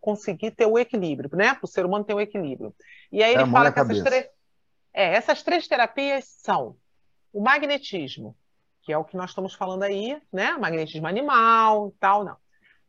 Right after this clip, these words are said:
Speaker 1: A ciência nossa, normal, a ciência que você vai no médico, que vê, restaura o teu corpo físico, às vezes você quebrou o braço, você fez alguma coisa, você precisa de alguma coisa urgente, ou, é, a ciência. E a terceira, ele coloca, <clears throat> na época,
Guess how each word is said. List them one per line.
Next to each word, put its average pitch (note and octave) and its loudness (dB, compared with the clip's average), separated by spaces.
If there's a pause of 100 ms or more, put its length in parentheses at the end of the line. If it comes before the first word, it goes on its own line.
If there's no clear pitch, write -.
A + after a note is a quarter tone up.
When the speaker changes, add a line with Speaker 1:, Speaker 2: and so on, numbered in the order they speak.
Speaker 1:
A D4+ 4
ciência D#4+ 0
nossa, A3+ 4
normal, G3 0
a E3 -2
ciência A3 -8
que - -18
você G#3+ -4
vai G#3+ 2
no A3+ -4
médico, F#3+ -2
que - -10
vê, G3 0
restaura G#3+ 0
o - -10
teu G#3+ -2
corpo G3+ -4
físico, G#3 -4
às G3+ 0
vezes A#3+ 0
você A#3+ -6
quebrou A3 -2
o G#3+ -2
braço, G#3 2
você G3 -10
fez G#3 -4
alguma G3+ -6
coisa, G#3 -6
você G#3 -10
precisa A#3+ -6
de A3 -6
alguma A3 -4
coisa A3 -4
urgente, G3+ -8 (300)
ou, A3+ 0
é, C3+ -4
a C4 4
ciência. - -6 (420)
E F4 0
a F#4+ 4
terceira, D4 0
ele A#3 0
coloca, G3+ -2
<clears throat> - -20
na A#3 6
época, G3 -4